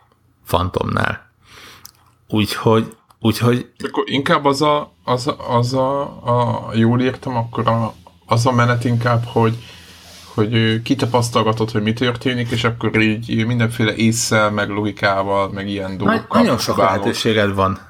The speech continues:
Speaker 1: ö, harcolni.
Speaker 2: Hogy mit jelent? Mi,
Speaker 1: Vagy
Speaker 2: mit jelent?
Speaker 1: a, a fegyvereken kívül vannak különböző gránátok, például. Ö, egyik se a, a szokásos frag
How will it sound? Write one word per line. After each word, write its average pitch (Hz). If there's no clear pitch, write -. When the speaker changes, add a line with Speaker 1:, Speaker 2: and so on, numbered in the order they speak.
Speaker 1:
ö, 107
harcolni. -
Speaker 2:
Hogy 151
mit 220
jelent? 113
Mi, 127
Speaker 1:
Vagy 127
Speaker 2:
mit 131
jelent? 110
Speaker 1:
a, -
a 120
fegyvereken 143
kívül 120
vannak 107
különböző 101
gránátok, -
például. -
Ö, 98
egyik 110
se 98
a, 95
a 104
szokásos 92
frag 90